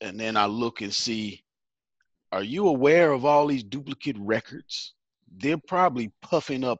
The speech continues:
these numbers that you've calculated." Um, and then the normalization you talk about, I went to build something for a small company that was, like,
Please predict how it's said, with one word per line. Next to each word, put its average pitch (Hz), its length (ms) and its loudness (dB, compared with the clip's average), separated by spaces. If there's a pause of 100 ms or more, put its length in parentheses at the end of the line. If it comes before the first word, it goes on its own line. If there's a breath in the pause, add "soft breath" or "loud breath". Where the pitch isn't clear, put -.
these 110 200 -6
numbers 123 440 -6
that 98 240 -6
you've 92 220 -16
calculated." 80 640 -8 (840 loud breath)
Um, 104 560 -2 (640)
and 120 180 -4
then 123 380 -2 (240)
the 120 120 -6
normalization 123 840 -2
you 113 140 -6
talk 98 320 -6
about, 82 380 -2 (640)
I 107 80 0
went 123 240 -4
to 117 60 -6
build 120 420 0
something 113 360 -4
for 113 300 -2
a 107 40 -4
small 110 480 2
company 104 580 -4
that 101 240 2
was, 98 440 -6
like, 101 360 0